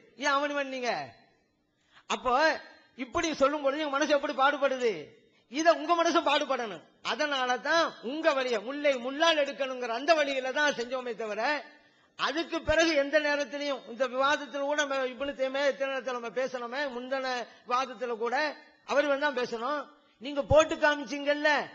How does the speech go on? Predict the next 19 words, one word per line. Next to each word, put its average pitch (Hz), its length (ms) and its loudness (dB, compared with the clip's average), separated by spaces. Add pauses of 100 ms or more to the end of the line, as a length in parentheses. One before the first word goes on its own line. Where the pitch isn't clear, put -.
(160)
அந்த 269 340 0
கிளிப்பை 302 500 -4
தவிர 269 520 2
இந்த 247 260 -6
இப்னு 320 80 0
தைமியாவோட 269 440 -2
கருத்துக்களை 254 640 -4
எத்தனை 320 400 0
கூட்டங்களை 277 380 -2
நான் 233 140 -6
பேசிருக்கேன், 240 580 -4
அவர் 320 360 0
தான் 277 200 -2
பேசிருக்கிறேன். 226 640 -6 (460)
எல்லா 214 480 -4
கூட்டங்களையும் 294 680 0
அப்படி 285 120 -6
நான் 226 140 -4
பேசிருந்தா 233 680 0